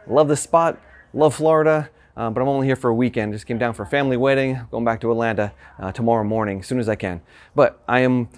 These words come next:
going to present to you today something that's been on my mind a lot. A lot of people have been asking me about this recently, so I decided I need to explain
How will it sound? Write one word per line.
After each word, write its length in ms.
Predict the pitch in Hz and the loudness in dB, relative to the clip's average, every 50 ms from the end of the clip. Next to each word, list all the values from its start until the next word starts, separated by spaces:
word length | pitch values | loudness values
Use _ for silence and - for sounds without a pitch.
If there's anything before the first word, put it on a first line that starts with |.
| - _ - | -20 _ -4
going 200 | - 156 202 220 | -2 0 0 0
to 100 | - 190 | -2 -2
present 460 | - - 139 120 131 151 139 - - | -2 -2 -2 0 0 -2 -2 -4 -6
to 120 | - 143 127 | -4 -2 0
you 160 | 117 117 110 | 0 0 0
today 320 | - 120 101 98 95 92 | -2 -2 -2 0 -2 -4
something 540 | 95 - - 160 170 175 - - 110 101 101 | -4 -4 0 2 2 2 2 -2 -4 -4 -4
that's 160 | 101 98 98 | -6 -8 -8
been 100 | 92 113 | -6 -4
on 140 | 110 123 135 | -4 -2 0
my 100 | 139 135 | 0 0
mind 320 | 127 120 117 113 110 107 - - | -2 -2 -4 -4 -6 -8 -8 -8
a 60 | - 101 | -8 -6
lot. 360 | 101 98 98 90 82 85 - _ _ - | -6 -4 -4 -6 -6 -8 -14 _ _ -6
A 60 | 107 | -2
lot 160 | 107 127 165 | 0 2 2
of 80 | 175 - | 2 0
people 220 | 190 180 170 165 | -2 -2 0 0
have 80 | 147 127 | -2 0
been 100 | 135 135 | -2 -2
asking 440 | - 107 135 170 185 - - 147 131 | 0 0 2 2 0 0 -2 0 0
me 60 | 120 | 2
about 260 | 110 101 113 107 104 | 2 2 0 0 0
this 160 | 113 117 104 | -2 -4 -4
recently, 680 | 98 95 104 131 170 196 - - 135 107 87 90 98 95 | -4 -4 0 2 2 2 2 0 -2 -4 -4 -6 -8 -8
so 140 | - 139 | -6 -4
I 40 | 143 | -4
decided 460 | 147 175 185 - 139 113 113 127 135 | -4 -4 -4 -2 -2 -2 -2 -2 -6
I 140 | 135 - 107 | -8 -8 -6
need 180 | 117 127 135 - | -4 -4 -4 -4
to 60 | 135 | -6
explain 760 | - - - - - 196 208 185 151 123 120 127 147 185 196 | -8 -8 -8 -6 -2 0 2 2 2 2 2 2 2 0 -2